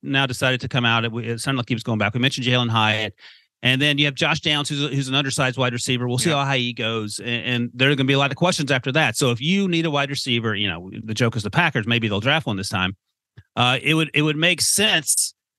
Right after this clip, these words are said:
Speaker 1: that you may have to overdraft him. And that usually happens with quarterbacks, obviously, and it happens with offensive tackle sometimes.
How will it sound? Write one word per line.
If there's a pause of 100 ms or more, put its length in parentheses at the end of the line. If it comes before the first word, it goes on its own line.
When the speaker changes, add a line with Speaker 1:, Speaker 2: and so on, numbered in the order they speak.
(380)
Speaker 1:
that
you
may
have
to
overdraft
him.
And
that
usually
happens
with
quarterbacks,
obviously,
and
it
happens
with
offensive
tackle
sometimes.